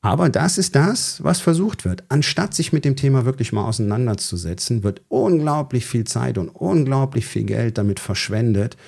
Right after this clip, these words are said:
irgendeine Abkürzung zu suchen, nur um sich selber nicht eingestehen zu müssen, ja Mann, ich habe keine Ahnung davon.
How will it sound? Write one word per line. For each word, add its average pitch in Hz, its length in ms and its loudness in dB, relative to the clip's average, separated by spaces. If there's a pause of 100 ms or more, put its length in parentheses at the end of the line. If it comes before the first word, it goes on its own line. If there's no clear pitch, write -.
(320)
irgendeine 139 460 2
Abkürzung 101 600 0
zu - 160 -2
suchen, 101 420 4
nur 156 240 6
um 147 100 4
sich 123 140 2
selber 135 240 4
nicht 113 160 2
eingestehen 117 540 0
zu - 160 0
müssen, 107 400 2 (640)
ja 107 240 4
Mann, 104 260 4
ich - 160 -8
habe 101 140 4
keine 95 240 2
Ahnung 92 240 0
davon. - 240 -12